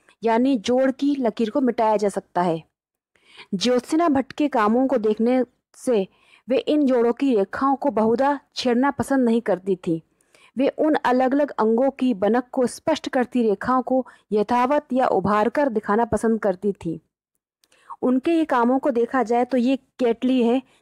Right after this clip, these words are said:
जिसमें उन्होंने बहुत सारा, अ, अ, रंग तो यूज़ नहीं किया है, लेकिन जितने कम रंगों में उसको इतना सुंदर डिज़ाइन दिया है। अगला ये काम देखें उनका, तो इस काम में उन्होंने गोल्डन, ब्राउन,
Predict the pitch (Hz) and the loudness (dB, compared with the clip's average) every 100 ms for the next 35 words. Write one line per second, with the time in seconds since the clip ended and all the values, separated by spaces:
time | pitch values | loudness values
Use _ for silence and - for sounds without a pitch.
0 | - 233 - 294 285 302 208 208 277 - | -6 -4 0 0 2 0 0 0 0 0
1 | 254 247 277 269 _ _ _ - 220 226 | 0 2 0 -2 _ _ _ -4 0 2
2 | - - - 113 196 220 254 262 302 262 | 0 -4 -6 0 0 2 0 0 0 0
3 | 262 240 220 277 240 233 226 240 233 233 | 2 2 2 0 0 0 2 2 0 0
4 | 285 - _ _ _ 190 233 320 339 339 | -4 -4 _ _ _ -8 -4 0 -2 -2
5 | 302 311 302 269 254 262 269 277 - 285 | 0 2 2 2 2 2 2 0 -2 -2
6 | 285 - _ _ _ 277 311 302 226 254 | -2 -2 _ _ _ -2 0 0 0 2
7 | 247 202 220 226 202 190 175 180 170 _ | 0 0 2 2 2 2 2 0 -6 _
8 | _ _ _ _ _ _ _ - _ - | _ _ _ _ _ _ _ -20 _ -10
9 | - 202 269 311 311 302 277 277 254 247 | -4 0 2 2 0 0 0 2 0 -2
10 | - 285 240 226 233 277 - - - - | 0 0 2 0 0 0 -4 -20 -20 -14
11 | - 285 - 294 269 262 262 269 262 262 | -6 -6 -2 -2 0 2 2 2 2 2
12 | 277 294 - _ 202 240 240 233 240 247 | 2 0 -4 _ -2 0 2 2 2 2
13 | 247 233 196 220 226 240 254 240 | 2 0 0 2 2 2 2 0